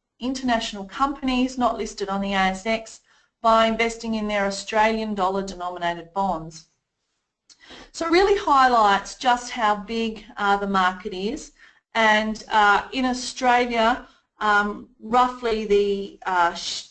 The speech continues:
the bond market is double, double the size of the share market, and that is true globally as well. So it's a very, the bond market's a very big market, and the, um, A S X listed market is a small component of that. The much larger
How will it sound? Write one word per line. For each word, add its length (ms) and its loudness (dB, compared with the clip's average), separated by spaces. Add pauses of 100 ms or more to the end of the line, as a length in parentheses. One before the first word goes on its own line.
the 100 2
bond 320 4
market 360 0
is 140 -8
double, 320 2 (280)
double 280 2
the 100 -2
size 440 2
of 240 -10
the 140 -4
share 300 -6
market, 560 0 (280)
and 160 0
that 260 0 (180)
is 220 -10
true 640 -6
globally 500 0
as 160 -14
well. 300 -2
So 220 -2
it's 120 -8
a 40 -10
very, 420 -2
the 100 -10
bond 220 -2
market's 260 -6
a 60 -14
very 320 -2
big 340 -8
market, 580 -4
and 300 -6 (160)
the, 360 -6 (640)
um, 180 0 (120)
A 100 0
S 180 -4
X 200 -10
listed 320 -8
market 360 0
is 100 -10
a 40 -12
small 440 -4
component 500 -8
of 100 -8
that. 360 -2
The 240 2
much 380 -2
larger 920 2